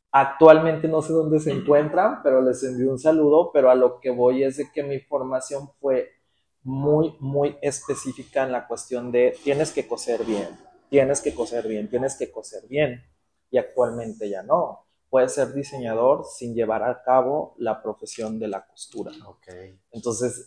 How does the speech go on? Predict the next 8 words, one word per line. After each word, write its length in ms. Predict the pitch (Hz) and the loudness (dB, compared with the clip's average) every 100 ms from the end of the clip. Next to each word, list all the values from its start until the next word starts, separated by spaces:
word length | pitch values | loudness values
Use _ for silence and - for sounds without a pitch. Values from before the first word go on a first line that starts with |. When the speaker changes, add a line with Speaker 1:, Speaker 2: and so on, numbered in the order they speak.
| - | -6
Speaker 1:
eh, 400 | 127 120 113 - | -2 0 0 -2
yo 340 | 135 135 147 139 | -2 2 2 0
actualmente 720 | 127 - 131 127 127 123 123 | -4 -2 -4 -4 -8 -10 -12
coso, 540 | - 127 127 - 185 - | -4 -2 0 0 -2 -2
patrono 760 | 110 - 117 117 120 147 233 - - - | -6 -2 -2 0 0 -2 -2 -8 -16 -12
y 180 | 110 104 | -10 -10
diseño. 480 | 104 131 120 104 - - _ _ _ _ | -4 -2 -2 -4 -10 -18 _ _ _ _
Entonces, 600 | 120 113 113 123 120 - | -10 -6 -4 -6 -10 -16